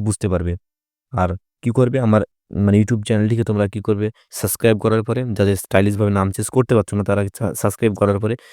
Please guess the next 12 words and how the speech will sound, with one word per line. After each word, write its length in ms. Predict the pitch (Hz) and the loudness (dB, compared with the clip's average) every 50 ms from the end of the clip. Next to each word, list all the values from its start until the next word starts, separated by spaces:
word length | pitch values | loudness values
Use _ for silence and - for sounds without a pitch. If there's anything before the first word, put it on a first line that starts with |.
| - - - 101 98 95 | -20 -10 -6 -4 0 2
জয়েন 200 | 107 104 104 110 | 4 4 4 4
অপশনে 260 | 113 - - 123 117 110 | 2 0 -2 -2 -2 0
ক্লিক 160 | - 117 117 110 113 | 0 0 0 0 0
দিবে। 120 | 117 127 151 - - - _ _ - | -4 -4 -6 -10 -16 -20 _ _ -14
সে 120 | - - 113 104 98 92 | -4 0 0 0 2 2
জয়েন 200 | 107 104 113 120 120 117 | 2 4 4 4 2 0
অপশনে 240 | 110 - 123 117 107 - | 0 0 0 0 0 0
ক্লিক 180 | 123 113 113 107 | 2 0 2 2
দেওয়ার 140 | 101 110 104 104 | 2 2 2 2
পর 80 | 104 95 - | -2 -4 -4
তোমরা 160 | 104 95 95 101 - | -4 -4 -4 -4 -6
সেখান 200 | - 95 - 98 | -6 -6 -6 -6